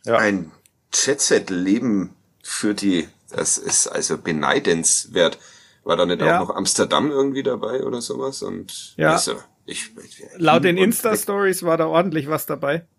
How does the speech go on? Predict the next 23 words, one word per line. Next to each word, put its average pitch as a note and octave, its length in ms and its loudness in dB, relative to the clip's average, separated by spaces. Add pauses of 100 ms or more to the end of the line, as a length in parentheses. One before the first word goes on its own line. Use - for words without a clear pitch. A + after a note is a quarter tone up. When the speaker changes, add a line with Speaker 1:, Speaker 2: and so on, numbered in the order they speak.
(160)
Speaker 2:
Und A2 180 2
dann A2+ 100 4
noch F3 200 2 (160)
am C3+ 180 0
Bahnhof - 160 6
Speaker 3:
Dementsprechend F3+ 640 4
Speaker 2:
Sam E3+ 140 4
Speaker 3:
hat F3+ 80 6
Speaker 2:
Fender D3+ 260 4
getroffen, G2+ 680 -4
oder F#2 240 -4
wie A#2 80 -8
war C#3+ 120 0
das? F#3 360 -4
Speaker 3:
Mhm. - 60 -10
Speaker 2:
Ja. - 120 -12 (680)
Speaker 3:
Ja. F#3 160 0
Speaker 2:
Hm. - 140 -8 (300)
Speaker 3:
Und F3 180 2
ihn D#3+ 120 2
als D3+ 200 2
Ed D#3 180 -2
Sheeran C#3+ 500 2